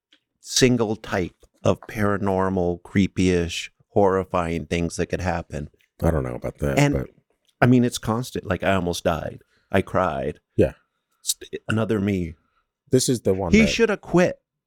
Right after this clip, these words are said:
Speaker 2: Yeah.
Speaker 1: a long time ago. Even
Speaker 2: Oh,
Speaker 1: I
Speaker 2: for
Speaker 1: say
Speaker 2: sure.
Speaker 1: that. And
Speaker 2: Yeah.
Speaker 1: I, that, that stuff doesn't bother me. But
Speaker 2: Yeah.
Speaker 1: this guy,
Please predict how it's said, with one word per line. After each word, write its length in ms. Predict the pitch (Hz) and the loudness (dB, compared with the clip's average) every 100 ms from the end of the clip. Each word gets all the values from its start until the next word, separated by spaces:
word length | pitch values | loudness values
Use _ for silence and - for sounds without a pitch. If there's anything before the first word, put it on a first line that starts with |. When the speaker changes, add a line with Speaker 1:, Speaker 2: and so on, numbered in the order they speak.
| _ | _
Speaker 2:
Yeah. 140 | - 104 | 2 2
Speaker 1:
a 20 | |
long 220 | 107 107 | 2 -2
time 240 | 113 98 | -4 -4
ago. 280 | 87 82 - _ | -4 -8 -12 _
Even 200 | 135 139 | 2 4
Speaker 2:
Oh, 40 | 143 | 4
Speaker 1:
I 80 | |
Speaker 2:
for 60 | 127 | 2
Speaker 1:
say 160 | - 92 | 2 0
Speaker 2:
sure. 80 | 80 | 0
Speaker 1:
that. 200 | 71 - - | -2 -8 0
And 100 | 117 | 2
Speaker 2:
Yeah. 80 | 127 | 2
Speaker 1:
I, 120 | 151 - | 0 -6
that, 200 | - 131 _ _ _ _ _ - | -4 -4 _ _ _ _ _ -4
that 140 | 120 | -2
stuff 260 | - 131 - | 0 -2 0
doesn't 260 | 117 110 | -2 -2
bother 360 | 104 104 95 85 | 0 0 0 -2
me. 140 | 78 | -6
But 140 | 85 80 | -2 2
Speaker 2:
Yeah. 80 | |
Speaker 1:
this 160 | 139 147 | 2 0
guy, 460 | - 131 107 101 | 0 0 0 -2